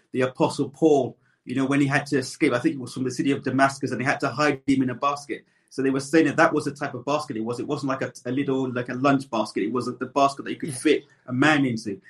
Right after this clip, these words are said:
Speaker 1: And so you
Speaker 2: Wow.
Speaker 1: had seven. You can, you can imagine the, the, the
Speaker 2: Wow.
Speaker 1: look on the disciples' faces when they, "From our seven loaves, we've got
Speaker 2: Yeah.
Speaker 1: seven of these massive basketfuls of, of leftovers."
Speaker 2: <laughs>
Speaker 1: And that's God's abundant provision.
Speaker 2: Amen. Yeah.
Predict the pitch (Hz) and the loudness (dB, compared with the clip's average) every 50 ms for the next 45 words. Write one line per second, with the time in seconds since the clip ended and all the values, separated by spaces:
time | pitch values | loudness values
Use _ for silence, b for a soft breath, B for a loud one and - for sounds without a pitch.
0 | b b b 147 151 - - 147 139 135 139 139 135 - - - - 208 190 180 | b b b -4 -2 0 2 2 2 4 4 2 0 0 -6 -2 2 4 4 6
1 | 170 165 160 151 147 147 151 143 - 139 139 151 143 147 147 156 165 170 165 175 | 6 4 2 0 -2 -4 -6 -6 -4 -4 -4 -2 -2 -2 0 0 0 2 2 2
2 | 151 147 143 - 147 139 135 143 143 139 131 139 147 160 160 - 156 131 135 139 | 0 2 0 0 0 0 0 0 0 -2 -2 2 0 0 0 0 -4 -4 -2 -2
3 | 135 120 123 - - 160 143 139 - 143 127 - - - 139 131 127 - 110 107 | -4 -4 -4 -4 0 0 0 0 -2 -6 -8 -8 -6 -4 -4 -4 -4 -6 -8 -6
4 | 127 127 127 127 113 b b b b _ - 151 151 151 160 156 - - 180 175 | -4 -2 -2 -4 -4 b b b b _ -4 -2 0 0 0 0 0 2 2 2
5 | 175 175 160 151 160 156 143 127 127 - 139 135 139 139 165 170 180 190 185 175 | 4 4 4 4 4 4 2 0 0 -4 -4 -2 0 -2 0 0 0 2 2 0
6 | 175 165 147 156 147 139 156 160 147 147 151 151 165 - - - - 160 - - | 0 0 0 0 0 0 0 -2 0 -2 -2 -2 -2 -4 -4 2 2 2 2 2
7 | - - 90 87 - - 113 - - - 139 131 123 - 120 120 120 - 131 123 | -2 -4 -4 -4 -4 -6 -8 -8 -6 -8 -8 -8 -6 -4 -6 -6 -6 -6 -10 -10
8 | 110 123 127 123 - 107 117 113 107 107 110 101 - - - - _ - 117 123 | -8 -6 -6 -6 -4 -4 -4 -4 -4 -6 -8 -10 -12 -12 -12 -14 _ -8 -4 -4
9 | 120 123 135 131 - - - - 139 123 120 123 123 110 - - 117 113 110 113 | 0 2 2 2 2 0 -2 0 0 0 2 0 -2 -4 0 0 0 0 0 0
10 | 110 110 - 107 107 113 107 101 101 92 - 170 165 165 160 165 170 165 156 151 | -2 -4 -6 -6 -6 -4 -4 -4 -6 -8 -8 -8 -8 -8 -6 -6 -6 -6 -8 -8
11 | 147 143 160 156 156 151 | -8 -8 -6 -6 -6 -6